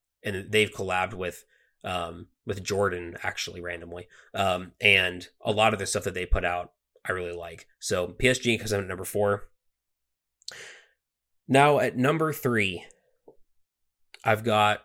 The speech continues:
the Toronto Raptors. No, not that logo, <laughs> the one with the huge dinosaur on it. Although I do respect that one, and that one has a cool story behind it.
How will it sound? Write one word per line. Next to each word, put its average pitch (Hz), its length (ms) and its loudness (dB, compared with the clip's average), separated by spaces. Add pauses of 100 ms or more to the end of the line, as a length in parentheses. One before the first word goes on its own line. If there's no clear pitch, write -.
the 117 100 -2
Toronto 110 380 2
Raptors. 104 680 0 (540)
No, 135 480 4
not 139 400 0
that 123 540 4
logo, 90 600 -2 (180)
<laughs> - 200 0
the 123 100 6
one 123 260 4
with 123 160 -4
the 123 60 -4
huge 113 340 -2
dinosaur 104 560 2
on 92 200 -2
it. 87 160 -14 (240)
Although 123 340 4
I 123 140 2
do 147 180 0
respect 127 460 2
that 92 180 -2
one, 92 420 -10
and 120 80 -2
that 113 100 0
one 110 100 -2
has 104 120 -2
a 95 60 -6
cool 104 180 -4
story 95 300 -2
behind 85 320 -8
it. - 180 -8